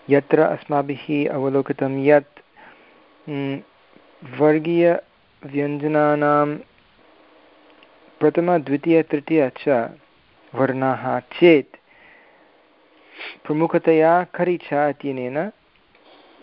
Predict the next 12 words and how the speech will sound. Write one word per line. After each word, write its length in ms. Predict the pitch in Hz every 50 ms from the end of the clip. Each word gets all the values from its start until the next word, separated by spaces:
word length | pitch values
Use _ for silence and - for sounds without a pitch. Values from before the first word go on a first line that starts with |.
| _ _ - -
चत्वादेशः 720 | 135 127 120 - 135 139 131 120 123 110 - - 139 143
भवति। 480 | 131 117 107 104 104 - - 110 104 - - - - - _ _ _ _ _ _ - - - _ _ _ _ - - - -
तत्र 420 | 135 131 - - 135 143 139 139 - _ _ _ _ - _ _ _ _ _ _ _ _ - - _ _ _ _ _ _ -
कवर्गीय, 800 | 160 156 151 147 151 151 151 143 151 151 151 151 151 147 - - _ _ _ _ _ _ _ _ _ _ _ _ _ _ _ _ _ _ _ 160
उम्, 240 | 151 139 139 135
प्रथम, 360 | 127 - 143 135 - 143 139 131
द्वितीय, 320 | - 139 131 - 135 123
तृतीय 360 | - - 131 - - 127 123
चेत् 320 | 117 - - 147 139 - -
केवलं 380 | - 127 127 117 120 117 110
खरि 280 | - - 127 120 123 120 - -
च, 200 | 208 190 139 -